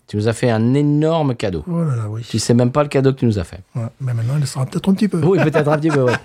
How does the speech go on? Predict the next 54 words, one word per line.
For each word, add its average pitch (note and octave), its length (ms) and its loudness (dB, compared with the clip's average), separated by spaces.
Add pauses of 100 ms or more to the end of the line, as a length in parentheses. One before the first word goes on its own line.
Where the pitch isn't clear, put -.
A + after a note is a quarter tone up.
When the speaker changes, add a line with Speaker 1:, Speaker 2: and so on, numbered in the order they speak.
Speaker 2:
<laughs> - 220 -10
Speaker 1:
Ça B2 80 0
fait C3+ 100 2
une C#3+ 80 4
heure C#3+ 100 2
et - 20 2
demie D3+ 100 0
qu'on D3 120 0
en C3+ 100 0
parle. A#2 200 0 (160)
Speaker 2:
Un C3+ 120 -8
petit - 160 -16
peu. - 80 -6
Speaker 1:
Apparemment, A#2 340 2
il B2 100 0
est F#2+ 140 -2
absolument A#2 480 0
fan D3+ 580 0
de A2 480 2
Hazy A#2+ 280 0
I G#2 120 2
P A#2 220 -2
A, B2+ 40 2
de A2+ 100 0
New A2 160 2
England A2+ 240 2
I F#2+ 60 -2
P G2 500 0
A. F3+ 40 -6
Speaker 2:
Ben, C#3 180 -6
là, C#3 120 -2
tu C#3 140 -6
m'étonnes. C3+ 340 0 (300)
<laughs> - 280 -2
Speaker 1:
Et G#2+ 120 4
donc F#2+ 240 0
là, A2+ 120 4
il A2 60 2
nous G2 160 0
a F#2+ 60 0
envoyé E2+ 500 0
Speaker 2:
Alors, G3+ 160 0
avec B3+ 240 -4
quoi E4 300 -2
nous C4+ 100 2
mangerions C4 640 0
Speaker 1:
la C4+ 60 2
matrice. A#3 220 2
Speaker 2:
cela ? F#3 840 2 (640)
Speaker 1:
Moi, D3 180 2
moi, D#3 120 2
je F#3+ 100 -2
verrais A#2 260 2
bien E3 460 0